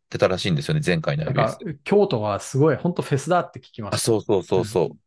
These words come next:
Speaker 1: で、なんかこれまでああいうカンファレンスって、えっと、経営者とか役員だけみたいなのがある意味売りではあったんですけど、その逆に行くスタートアップ業界に関わる人、全員集まれみたいになってるの、僕は結構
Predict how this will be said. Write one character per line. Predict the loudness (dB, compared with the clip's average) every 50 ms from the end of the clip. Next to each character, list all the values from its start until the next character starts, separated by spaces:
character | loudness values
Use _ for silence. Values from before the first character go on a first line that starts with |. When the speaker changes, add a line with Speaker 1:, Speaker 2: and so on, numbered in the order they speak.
| _ _
Speaker 1:
で、 | 2 2
な | 2 2
ん |
か | 0 0
こ | 0 0 0
れ | 0
ま | 2 0 2 2
で | 2 2
あ | 2
あ | 0
い | 0 -4
う | -4 -2
カ | -2 -2
ン | -2 0
フ | -2 -2
ァ |
レ | -2 0
ン | -2 -4
ス | -6 -8 -12
っ | -14
て、 | -8 _ -2 0 0 0 -2 -8 _ -6
え | -6 -6
っ |
と、 | -4 _ 2 2 4 4 4 2 0 -2 -6 -8 _ -18 -20 -20 -20 _ _ _ -20 -20 _ -2
経 | 2 4 4 6 4 4 2
営 | 2
者 | 0 -2 -4 -4
と | -4 -6 -6
か | -4 -4
役 | -2 -2 -4 -6 _ 0 0 2
員 | 2 0 0 0
だ | -2 -2
け | -2 -6 -8 -8 -10
み | -4 -4
た | -2 -2
い |
な | 0 0 0
の | 2 2
が | 2 2 2 2 -2 _ _
あ | _ -2 0
る | 0 0
意 | 0
味 | -2 -4 -4
売 | -2 -2 -2
り | 0 0
で | 0 0
は | 0 0
あ | -2
っ | -4 _
た | -6 -6 -6
ん | -6
で | -10 -14
す | -10 -8
け | -6
ど、 | -2 -2 -2 -2
そ | -2 -2 -2
の | -2 0 0
逆 | -2 -2 0 0 0
に | 0 2
行 | 0 0
く | -2 -4
ス | -2
タ | -2 -2
ー | 0
ト | 0 0
ア | -2 -2
ッ | -4
プ | _ -16 -18 -8
業 | -4 -4 -4 -2
界 | -2 -4 -6
に | -6
関 | -6 -2
わ | -2 -2
る | 0
人、 | 0 0 -2 -2 -6 -14 -20 -20 -20 _ _ -2
全 | 2 2 4
員 | 4 2
集 | 0 0
ま | 0 2
れ | 2 2 2 0
み | -2 -2
た | -2 -2
い | -2
に | -2
な | -4 -4
っ | -4
て | -2 -2 0
る | 0
の、 | 0 0 0
僕 | -2 -4 -2 _ 0 2
は | 2 2
結 | 0 -2 -6 -6 _ _
構 | -2 -2 -2 -2 -4